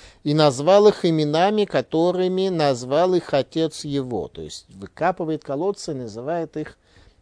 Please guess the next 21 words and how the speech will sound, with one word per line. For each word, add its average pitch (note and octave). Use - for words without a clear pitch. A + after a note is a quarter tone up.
именами, B2+
именами C3+
какого-то D#3
божественного C3
раскрытия, A#2+
поскольку C#3+
колодец — C#3+
это B2+
символ A#2+
Торы, D#3
а B2+
пустыня — C#3
символ A#2
этого C#3
мироздания, C#3
в -
котором B2
нет C3+
воды. A2+
Соответственно, A2+
вода A#2+